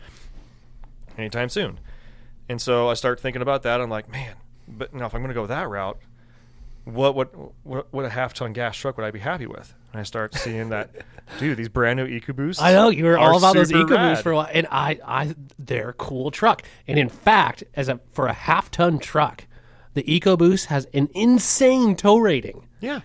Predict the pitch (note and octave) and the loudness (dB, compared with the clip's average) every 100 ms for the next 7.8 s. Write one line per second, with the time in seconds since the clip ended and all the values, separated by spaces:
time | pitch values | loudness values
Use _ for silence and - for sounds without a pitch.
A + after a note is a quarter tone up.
0 | - C#4 D#4+ B3+ D4+ D4 D4 C4+ C#4 C#4 | 0 6 6 6 6 6 6 6 4 4
1 | A#3+ D3+ G3+ C4 C#4+ C#4+ E4+ F#4 C#4 - | 4 2 -2 -8 -12 -8 -4 2 2 0
2 | - D4 C#4+ D4 C#4+ B3+ B3+ B3+ B3 A#3+ | 2 2 4 2 2 4 2 4 2 2
3 | A#3+ C4+ C4+ - - - B3+ E3 _ _ | 2 4 2 -2 -14 -12 -10 -10 _ _
4 | _ _ _ _ _ - C#4+ C4+ A#3+ B3 | _ _ _ _ _ -4 0 0 2 0
5 | - G#3 A3 A3 A#3 B3 F3+ F3 F3 F#3+ | -2 -2 0 2 2 2 0 -2 -4 -2
6 | G3 F#3+ F#3+ F3 F3 F3 E3+ A#3 - - | -2 -2 -4 -4 -4 -4 -4 -8 -12 -18
7 | - - D#3 D4+ - - _ C4 | -20 -6 0 2 2 -4 _ -20